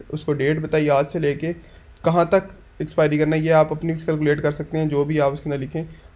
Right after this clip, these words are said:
और एचटीटीपी के ऊपर ट्रू कर दिया। अब मैं इसको कंट्रोल एस करता हूँ, इसको छोटा करता हूँ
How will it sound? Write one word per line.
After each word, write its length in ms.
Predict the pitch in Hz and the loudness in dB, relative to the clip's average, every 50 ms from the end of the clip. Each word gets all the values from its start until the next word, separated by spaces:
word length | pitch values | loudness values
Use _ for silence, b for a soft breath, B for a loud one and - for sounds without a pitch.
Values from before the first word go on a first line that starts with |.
| - - | -6 -2
और 120 | 156 156 - | -2 0 0
एचटीटीपी 540 | - 160 156 160 170 151 165 160 151 151 151 | 0 -2 -2 -2 -4 -6 -4 -4 -2 -2 -2
के 80 | 151 151 | -2 -2
ऊपर 120 | 160 160 | -2 -2
ट्रू 180 | 160 156 143 139 | -2 -4 -4 -2
कर 160 | 139 127 120 | -2 -2 -2
दिया। 220 | 160 - 127 143 - B B B B B - - 151 | -2 -4 -8 -8 -8 B B B B B -4 0 0
अब 80 | 151 | 2
मैं 120 | 160 170 170 | 2 2 0
इसको 180 | 170 - 180 | 0 0 -2
कंट्रोल 340 | 165 175 165 165 165 160 160 | -2 -2 -2 0 0 2 2
एस 140 | 170 170 - | 0 0 0
करता 280 | - 175 165 165 175 170 | -2 -4 -2 -2 -2 -2
हूँ, 320 | 170 175 165 165 170 170 170 - - - - 220 | -2 -2 -4 -6 -6 -8 -10 -14 -20 -20 -20 -20
इसको 280 | - - - - 147 147 147 147 147 - - | -20 -14 -8 -6 -4 -2 -2 -4 -6 -8 -8
छोटा 260 | - 170 - 151 160 | -8 -6 -4 -2 -2
करता 260 | 160 160 151 - - | -2 -4 -6 -4 -6
हूँ 280 | 160 165 160 156 151 | -6 -4 -4 -6 -8